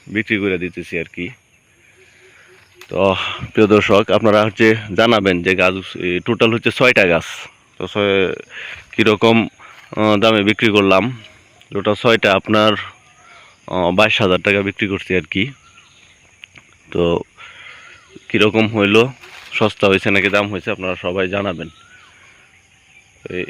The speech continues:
এই যে এই জায়গাগুলো হচ্ছে আপনারা এই যে দেখেন পরিষ্কার করতেছি গাছগুলা কাইটটা, এগুলো হচ্ছে লটকন গাছ ছিল, লটকন ধরে না, এই জন্য মানে কাইটটা বিক্রি করে দিতেছি আর কি। তো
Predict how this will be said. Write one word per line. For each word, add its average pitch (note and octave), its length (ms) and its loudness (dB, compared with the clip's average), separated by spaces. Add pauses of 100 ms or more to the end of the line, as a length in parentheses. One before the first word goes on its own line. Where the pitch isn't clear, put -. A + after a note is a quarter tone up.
(100)
এই F#2+ 120 -2
যে F#2 100 -6
এই G#2 200 0
জায়গাগুলো G2+ 500 0
হচ্ছে G#2+ 200 -8 (180)
আপনারা F#2+ 240 -6
এই F#2 120 -4
যে F#2 40 -8
দেখেন F#2 360 -6 (220)
পরিষ্কার G#2+ 400 -4
করতেছি - 460 -12
গাছগুলা F2 420 -6
কাইটটা, E2+ 340 -8 (420)
এগুলো F2+ 220 -10
হচ্ছে F2+ 220 -8
লটকন G2+ 340 -6 (100)
গাছ E2+ 120 -6 (120)
ছিল, F2+ 140 -10 (920)
লটকন F#2+ 360 -6
ধরে F2+ 260 0
না, A2 80 0
এই G2+ 80 -4
জন্য G2 160 -4 (100)
মানে F#2+ 160 -6
কাইটটা F#2 340 -6 (800)
বিক্রি F2+ 220 -10
করে F2 240 -2
দিতেছি - 340 -14
আর D#2 160 -14
কি। D#2+ 80 -18 (1120)
তো G#2 100 -2